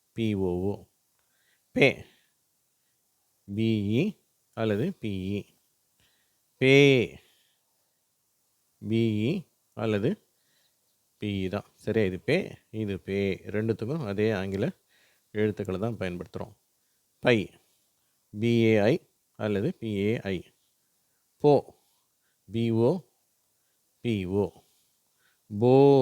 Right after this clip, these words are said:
பி ஓ அல்லது பி ஓ, பௌ, பி ஏ யு, பி ஏ யு,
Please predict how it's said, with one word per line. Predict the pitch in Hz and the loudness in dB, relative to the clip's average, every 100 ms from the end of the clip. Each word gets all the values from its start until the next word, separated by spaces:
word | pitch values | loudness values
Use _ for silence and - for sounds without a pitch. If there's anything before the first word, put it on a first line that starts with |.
| 113 78 - _ _ _ _ _ _ _ _ _ _ _ _ - | 2 -2 -10 _ _ _ _ _ _ _ _ _ _ _ _ -10
பி | 104 113 113 104 | -2 0 2 2
ஓ | 120 175 _ _ - | 2 -2 _ _ -6
அல்லது | 104 98 156 - | -4 -2 -4 -6
பி | 104 92 104 | -6 -2 -4
ஓ, | 87 - _ _ _ _ _ _ - | -6 -14 _ _ _ _ _ _ -2
பௌ, | 107 131 135 98 - _ _ _ _ _ _ _ _ _ | 6 8 6 2 -6 _ _ _ _ _ _ _ _ _
பி | 104 120 117 | -4 0 4
ஏ | 117 113 107 | 4 4 2
யு, | 147 208 _ _ _ _ _ _ _ _ - - | 0 -4 _ _ _ _ _ _ _ _ -18 -10
பி | 120 107 | -4 0
ஏ | 101 92 | 0 0
யு, | 95 | -2